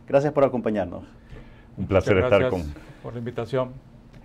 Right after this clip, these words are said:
Speaker 1: Eh, Manuel, ¿cuál es el objetivo fundamental de este taller y qué novedad tiene con respecto al anterior que organizaron?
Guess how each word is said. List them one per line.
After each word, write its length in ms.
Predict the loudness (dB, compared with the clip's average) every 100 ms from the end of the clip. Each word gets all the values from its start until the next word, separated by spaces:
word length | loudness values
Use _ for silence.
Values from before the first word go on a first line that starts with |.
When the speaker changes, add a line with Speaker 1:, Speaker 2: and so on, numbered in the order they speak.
| -4
Speaker 1:
Eh, 120 | 0
Manuel, 360 | 4 6 6 6
¿cuál 320 | 6 6 8
es 260 | 4 4 0
el 200 | 0 0
objetivo 560 | 0 0 0 2 2
fundamental 800 | 2 2 2 2 2 6 6 6
de 380 | 2 0 2 0
este 360 | 0 -2 -2 0
taller 460 | 0 2 2 0 -2
y 120 | -8
qué 180 | -2 2
novedad 400 | 4 6 8 6
tiene 340 | 6 2 2 0
con 140 | -2
respecto 580 | -4 -2 -4 0 0 2
al 140 | 0
anterior 400 | 0 -2 -2 -2
que 80 | -4
organizaron? 540 | -6 -6 -8 -12 -12